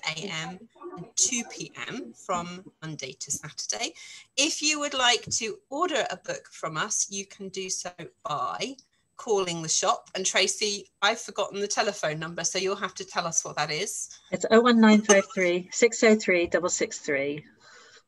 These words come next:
Speaker 1: Or you can get us on email at
Speaker 2: orders at ketsbooks dot co dot U K.
Speaker 1: There we go. <laughs>
Speaker 2: Right, okay.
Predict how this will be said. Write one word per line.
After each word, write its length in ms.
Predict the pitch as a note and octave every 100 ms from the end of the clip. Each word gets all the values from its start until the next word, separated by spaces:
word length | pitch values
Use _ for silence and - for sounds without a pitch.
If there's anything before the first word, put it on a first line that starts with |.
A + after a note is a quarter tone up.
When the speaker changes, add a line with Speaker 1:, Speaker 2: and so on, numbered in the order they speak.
| _ _ _ - - _ _ - -
Speaker 1:
Or 220 | C4+ D4+
you 160 | D4 B3+
can 140 | A#3
get 160 | A3+ G#3+
us 160 | G#3+
on 140 | F#3+ F#3+
email 360 | A#3 C#4 C4+ C4+ -
at 400 | G#3 F4+ - C#5+ D#5+ - - -
Speaker 2:
orders 380 | F3+ G3+ G#3 -
at 200 | G3+ G#3+ -
ketsbooks 520 | - G3 - G3+ -
dot 160 | -
co 140 | - F3
dot 120 | E3
U 120 | D#3+
K. 280 | D3+ - - _ _ _ _ _ _ _ -
Speaker 1:
There 160 | E3 D3+
we 80 |
go. 140 | D#3+ -
<laughs> 40 | G3+ - B3 -
Speaker 2:
Right, 240 | D4+ D#4 - E4+
okay. 300 | G3+ C#4 E3